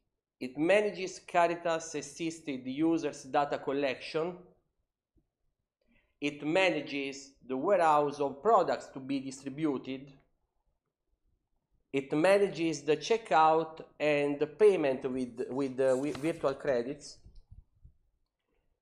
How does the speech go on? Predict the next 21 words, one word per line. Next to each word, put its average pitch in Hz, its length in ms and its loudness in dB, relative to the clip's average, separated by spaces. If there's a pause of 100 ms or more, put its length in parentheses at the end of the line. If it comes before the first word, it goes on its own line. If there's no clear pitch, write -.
(220)
It 156 240 0
manages 196 760 0
the 147 140 -2
refectory 151 720 -2
through 151 440 -6
access 156 400 -2
control. 143 800 2 (2250)
It 156 220 -4
manages 196 560 2
the 151 120 -6
night 190 340 4
center 160 680 -2 (400)
through 170 220 0
access 170 400 2
control 170 680 4
and 151 200 0
data 202 240 4
communication 156 840 -2
to 160 80 -6
the 143 120 0
police. 147 580 -2